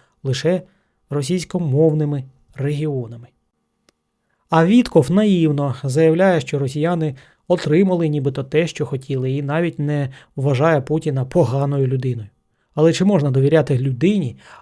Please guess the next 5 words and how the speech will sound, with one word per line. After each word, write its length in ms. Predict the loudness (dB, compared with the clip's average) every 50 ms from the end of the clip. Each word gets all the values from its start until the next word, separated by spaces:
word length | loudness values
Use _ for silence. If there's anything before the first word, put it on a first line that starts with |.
| _ -4
яка 320 | -4 -2 0 2 2 2
розповідає 600 | 2 0 0 -2 -2 0 0 0 0 0 0 -2
казочки, 600 | -2 -4 -4 -4 -6 -6 -4 0 0 0 0 0 -4 -10 -20 _ _ -4
водночас 580 | -2 -2 0 0 -2 -2 -2 -2 -4 -6 -6 _ _ _ _ _
розв'язуючи 960 | -2 0 0 2 0 0 2 2 2 2 0 0 -2 -2 -4 -4 -6 -8 -8